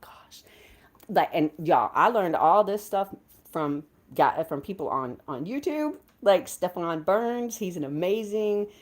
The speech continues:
geophysicist, and he's also pretty hippy dippy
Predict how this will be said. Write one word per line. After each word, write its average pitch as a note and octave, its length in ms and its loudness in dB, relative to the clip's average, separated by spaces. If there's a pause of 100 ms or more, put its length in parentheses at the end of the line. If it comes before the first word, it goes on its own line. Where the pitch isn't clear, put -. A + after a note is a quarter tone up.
(360)
geophysicist, F#3 1000 -4
and D#3+ 100 -8
he's E3+ 160 -10
also D#3 680 -6 (500)
pretty G4+ 260 -2
hippy C4+ 260 -2
dippy C#4 440 -12